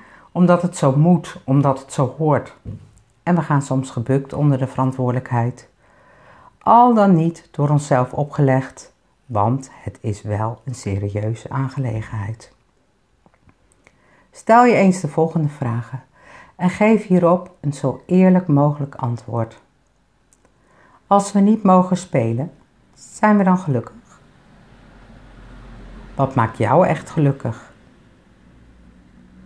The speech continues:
Wat maakt jou blij?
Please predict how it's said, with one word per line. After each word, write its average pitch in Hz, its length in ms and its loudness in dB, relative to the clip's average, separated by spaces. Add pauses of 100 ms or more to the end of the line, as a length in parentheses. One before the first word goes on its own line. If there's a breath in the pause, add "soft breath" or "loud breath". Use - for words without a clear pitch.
(1080)
Wat 127 240 -2
maakt 110 260 0
jou 107 160 0
blij? 113 380 -2